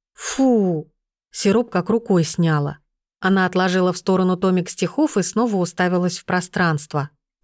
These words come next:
И вдруг услышала шорох за дверью, как будто мышь.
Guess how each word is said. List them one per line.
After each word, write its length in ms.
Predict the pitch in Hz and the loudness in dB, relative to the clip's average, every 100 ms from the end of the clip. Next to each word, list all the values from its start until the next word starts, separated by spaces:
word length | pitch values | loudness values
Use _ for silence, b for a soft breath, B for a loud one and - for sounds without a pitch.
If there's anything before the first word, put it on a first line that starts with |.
| _ | _
И 120 | - | -2
вдруг 280 | 180 220 320 | 0 2 2
услышала 540 | 254 - 247 247 247 277 | 0 0 0 2 0 0
шорох 400 | - 220 175 156 | 2 2 2 0
за 180 | 180 | 0
дверью, 540 | 160 165 156 143 143 - _ | 0 0 0 0 -6 -12 _
как 180 | - 165 | -4 0
будто 280 | 185 240 320 | 0 0 2
мышь. 500 | 320 220 139 - - | 4 2 0 -6 -10